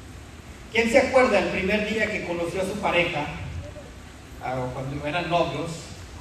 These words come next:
eh, usabas tu mejor ropa cuando ibas a ver a la novia, al novio, ¿no? ¿Sí o no? Te peinabas,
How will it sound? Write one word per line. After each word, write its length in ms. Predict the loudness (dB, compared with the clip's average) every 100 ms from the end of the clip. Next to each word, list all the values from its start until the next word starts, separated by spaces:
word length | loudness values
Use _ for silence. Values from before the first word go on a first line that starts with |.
| -12 -14 -14 -16 -14 -10
eh, 360 | -2 0 0 -2 -6 -6
usabas 480 | 0 2 2 0 -2
tu 100 | -4
mejor 380 | -2 0 0 6
ropa 240 | 6 4 -4 -8 -12 -12 -12 -6
cuando 160 | -2
ibas 180 | 0 0
a 80 | 0
ver 160 | 0 0
a 40 |
la 80 | -2
novia, 300 | -4 -4 -4
al 120 | -4
novio, 300 | -2 -2 -2
¿no? 120 | -4 -6 -4
¿Sí 80 | -4
o 80 |
no? 120 | -2 -4 -6 -10 -10 -12 -12 -12 -10
Te 100 | -8
peinabas, 640 | -4 -4 -2 0 0 0